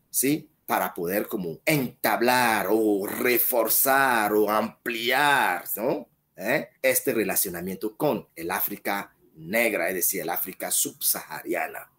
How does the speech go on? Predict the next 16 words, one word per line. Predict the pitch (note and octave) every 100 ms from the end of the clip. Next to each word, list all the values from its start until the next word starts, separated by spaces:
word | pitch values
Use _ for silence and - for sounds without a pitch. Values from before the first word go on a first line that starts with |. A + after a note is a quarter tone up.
| -
Tres, | G#3 G#3+ C#3 - - - - _ _ _ _
en | D#3+ D3+ D#3
términos | F#3+ G3 G#3 G#3+
de | F3
la | C#3+ B2 -
política, | A2 A#2 E3+ F#3 D#3 B2 - - - - _ _ _ _ _
más | G2 C#3 E3+
allá | F3+ E3+ F3+
entonces | F3+ D#3+ F3+ F#3 - A2 - - _ _ _ -
de, | D3+ E3+ E3+ E3 E3+ D#3+ -
digamos, | A#2 C3 D#3 D#3
la | D3
integración | C3+ C3+ A#2+ A#2 A2+ - F#3 F3+ C3+ G#2+ -
que | G#2
se | - G2
hace, | A2+ - C#3 C3+ C3